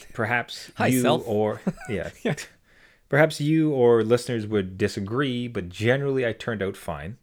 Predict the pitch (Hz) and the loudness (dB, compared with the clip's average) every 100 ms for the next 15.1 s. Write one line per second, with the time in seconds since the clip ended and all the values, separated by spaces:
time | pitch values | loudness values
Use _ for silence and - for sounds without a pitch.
0 | - - _ _ 131 113 113 170 - 185 | -20 -20 _ _ -4 -2 -6 -8 -8 -6
1 | 123 120 - - - - - 139 135 - | -2 -2 -4 -14 -16 -14 -2 2 2 0
2 | 156 170 - - 151 123 - 127 123 127 | -2 -4 -4 -6 -2 -2 -2 -4 -2 -2
3 | 123 113 113 - 110 101 90 90 - 143 | -2 -2 -4 -6 -8 -6 -6 -10 -8 -8
4 | 131 127 113 98 92 87 73 - _ _ | -8 -8 -6 -4 -4 -6 -10 -16 _ _
5 | _ _ - - _ _ - 110 101 - | _ _ -20 -20 _ _ -6 -4 -4 -6
6 | - 123 123 107 98 98 95 76 - - | -6 -4 -4 -2 -2 -2 -4 -10 -12 -20
7 | _ _ _ 98 95 98 95 92 98 98 | _ _ _ -6 -4 -4 -6 -2 -2 -4
8 | - 82 71 73 - _ - 95 92 90 | -10 -12 -12 -18 -20 _ -8 -6 -4 -4
9 | 85 87 76 - 101 _ _ _ _ _ | -4 -8 -16 -16 -20 _ _ _ _ _
10 | _ _ - 107 101 113 107 107 120 127 | _ _ -2 0 2 0 0 0 0 -2
11 | 123 120 - - 135 180 165 180 151 156 | -4 -4 -8 -6 -4 -2 0 0 2 0
12 | 165 165 156 143 127 123 110 117 - - | 2 0 0 0 -2 -4 -8 -8 -12 -8
13 | 120 - 104 - - 107 - 107 - 104 | -8 -8 -12 -8 -6 -6 -4 -6 -2 -2
14 | 104 104 98 95 - 95 - 92 90 85 | -2 -2 -4 -6 -6 -6 -6 -6 -6 -8
15 | 80 | -10